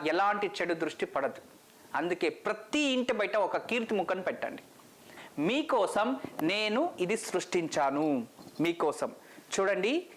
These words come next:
ఇది అద్భుతంగా ఉంటుంది. ఇక్కడ పెడతాను, కరెక్ట్గా వీక్షించండి. మీకోసం ఇది నేను తయారు చేశాను. చూడండి, అద్భుతంగా ఉంది. చూడండి, ఇది కీర్తిముఖుడు.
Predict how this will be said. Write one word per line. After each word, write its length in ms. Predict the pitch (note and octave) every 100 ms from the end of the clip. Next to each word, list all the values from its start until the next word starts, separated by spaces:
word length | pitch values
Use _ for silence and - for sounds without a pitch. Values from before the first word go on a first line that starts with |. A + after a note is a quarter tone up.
| - -
ఇది 220 | E3+ F#3+ D3
అద్భుతంగా 640 | E3 D#3+ G3 G#3 G#3 G3+
ఉంటుంది. 300 | F3+ F3 F3+
ఇక్కడ 160 | F3
పెడతాను, 400 | E3+ E3+ E3+ F#3+
కరెక్ట్గా 480 | E3 F#3 - - G3+
వీక్షించండి. 840 | E3 F3+ - F#3+ E3+ E3 D#3+ - - - - - D#3
మీకోసం 520 | F#3+ G3 F3+ G#3 F#3+
ఇది 120 | E3
నేను 160 | E3 D#3
తయారు 400 | D#3 E3 A3+ E3
చేశాను. 420 | - D#3 G#3+ E4 - - - - - - - - - - E3
చూడండి, 200 | C3+ -
అద్భుతంగా 600 | D3 D#3+ D#3 F#3+ G3+ G3+
ఉంది. 200 | F3 C3+ B2 - - - -
చూడండి, 400 | - B3+ G3+ C3+ F#3+
ఇది 420 | G#3+ A3+ G3 D#4+ - - - - -
కీర్తిముఖుడు. 600 | B3+ C#4+ B3+ G#3 C#3+ B2